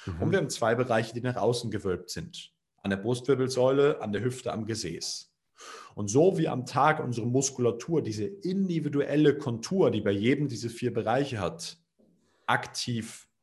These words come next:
Speaker 2: entlastet und stützt, also die Kontur hält, genauso brauchen wir das in der Nacht. Das gehört zur Schlafausrüstung dazu.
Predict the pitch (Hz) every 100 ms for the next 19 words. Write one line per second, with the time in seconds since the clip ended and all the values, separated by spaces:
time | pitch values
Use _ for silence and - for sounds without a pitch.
0 | _ 101 104 107 120 127 - 147 147 107
1 | 107 - - 180 180 - 110 104 104 -
2 | 98 - 107 87 104 143 - - - -
3 | 101 123 131 - 107 110 107 101 95 -
4 | 95 90 78 - - 104 - 117 107 -
5 | - 95 95 - 92 - 92 82 - 85
6 | -